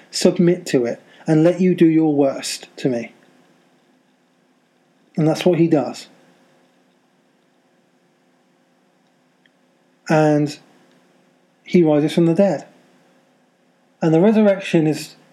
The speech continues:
part of the resurrection for me is about saying, "I took all the violence that you could give me. I took everything that violence and death and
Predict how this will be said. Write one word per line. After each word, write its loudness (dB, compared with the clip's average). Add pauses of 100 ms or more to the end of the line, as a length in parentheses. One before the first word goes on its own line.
(120)
part 0
of 0
the 2
resurrection 0
for -2
me 2
is 2
about -2
saying, 0 (380)
"I 4
took 0 (320)
all 2 (800)
the 2
violence 0
that -4
you 0
could -2
give 0
me. -4
I 0
took -2
everything 0 (840)
that -2
violence 0
and -6
death -2
and -6